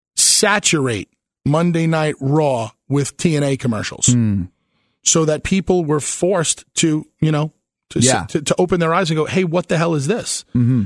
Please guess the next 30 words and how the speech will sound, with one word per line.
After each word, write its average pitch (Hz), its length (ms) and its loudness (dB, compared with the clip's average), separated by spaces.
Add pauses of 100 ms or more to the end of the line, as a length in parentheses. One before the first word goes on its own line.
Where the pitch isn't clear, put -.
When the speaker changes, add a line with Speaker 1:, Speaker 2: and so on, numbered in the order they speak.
(140)
Speaker 1:
You 165 60 2
know, 160 200 0 (400)
I, 170 40 2
I, 170 40 2
if 160 480 0
it 190 40 2
was 180 160 0
up 208 120 0
to 180 100 -2
me, 185 140 0
I 170 100 2
would 170 160 0
create 170 360 -2
a 143 60 2
nice, 165 380 0
big, 151 300 -2
shiny 160 460 0
infomercial. 135 580 -2
Let's 180 200 -2
take 208 160 0
something 160 320 -2
like 143 160 -2
the 135 60 -12
George 143 340 0
Foreman 131 360 -2
Grill 113 320 -6 (460)
or 160 140 4
P - 240 0
ninety 143 380 0
X. - 340 -4